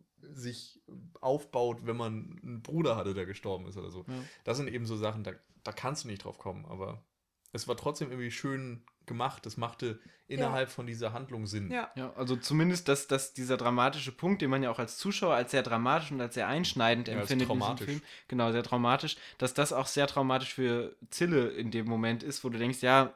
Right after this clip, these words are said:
Speaker 2: natürlich, dass es da irgendwie verarbeitet wird. Ich meine, das ist alles seine Schuld.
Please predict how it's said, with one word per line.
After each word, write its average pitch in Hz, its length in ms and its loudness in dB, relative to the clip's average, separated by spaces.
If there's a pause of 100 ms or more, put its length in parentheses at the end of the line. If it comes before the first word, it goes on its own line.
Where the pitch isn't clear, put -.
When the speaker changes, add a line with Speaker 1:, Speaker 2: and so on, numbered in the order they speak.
Speaker 2:
natürlich, 147 560 0
dass 127 180 2
es 127 100 -6
da 120 140 2
irgendwie 147 260 0
verarbeitet 143 600 0
wird. 143 180 0
Ich 135 120 -6
meine, 131 180 0
das 131 120 -4
ist 131 100 -8
alles 147 280 0
seine 143 200 2
Schuld. 165 380 0